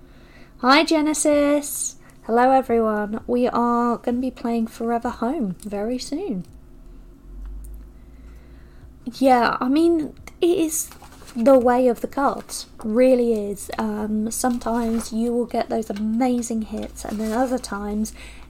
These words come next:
it's still good cards, amazing artwork, really, really nice.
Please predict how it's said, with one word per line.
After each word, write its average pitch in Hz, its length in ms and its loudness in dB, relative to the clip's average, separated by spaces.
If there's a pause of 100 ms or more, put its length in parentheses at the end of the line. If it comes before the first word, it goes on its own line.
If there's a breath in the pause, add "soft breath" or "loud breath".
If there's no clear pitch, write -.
(160)
it's 285 200 -4
still 269 260 2
good 262 300 2
cards, 247 500 -4
amazing 220 400 -2
artwork, 302 560 2
really, 254 300 2
really 196 260 -6
nice. 202 420 -8